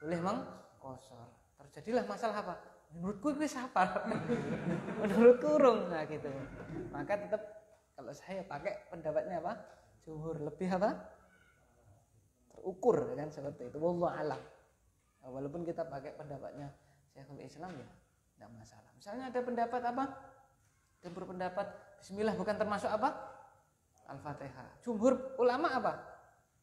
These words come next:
Ya termasuk apa? Al-Fatihah. Maka kita dapatin mushaf itu ya, cetakan manapun itu ayat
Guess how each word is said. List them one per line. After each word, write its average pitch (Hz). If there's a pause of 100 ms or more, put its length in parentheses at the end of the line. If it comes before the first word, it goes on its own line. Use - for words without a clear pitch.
(720)
Ya 151
termasuk 226
apa? 277 (320)
Al-Fatihah. 156
Maka 160
kita 196
dapatin 160
mushaf 175
itu 170
ya, 170
cetakan -
manapun 170
itu 185 (320)
ayat 165